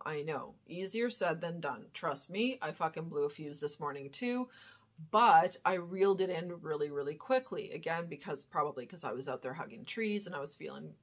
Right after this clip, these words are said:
you know, better and I was grounding my energy. And I consciously chose to release the frustration and the anger towards him. Um, and I consciously chose to go into a state of calm within myself.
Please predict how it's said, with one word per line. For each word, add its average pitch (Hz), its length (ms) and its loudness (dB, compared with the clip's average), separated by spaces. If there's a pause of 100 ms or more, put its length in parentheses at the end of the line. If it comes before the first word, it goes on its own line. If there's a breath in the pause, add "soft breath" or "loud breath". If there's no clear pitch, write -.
(280)
you 180 100 -8
know, 135 140 -4
better 175 280 2
and 165 100 0
I - 60 -4
was 143 140 -10
grounding 151 320 -4
my 139 140 -6
energy. 196 560 -6 (440 loud breath)
And 190 80 -2
I 190 100 2
consciously 202 760 -2
chose 175 920 -4
to 196 160 -2
release 165 480 -4
the 185 120 -6
frustration 180 640 -4
and 185 140 -8
the 180 100 -6
anger 175 320 -4
towards 185 460 -6
him. 202 340 -4 (540 loud breath)
Um, 170 580 2 (320)
and 196 100 0
I 190 60 4
consciously 208 580 0
chose 226 840 0
to 196 140 -6
go 180 420 0
into 202 580 -2
a 156 80 -6
state 143 520 -4 (220)
of 160 200 -6
calm 160 520 -6 (380 loud breath)
within 175 320 -6
myself. 165 800 -4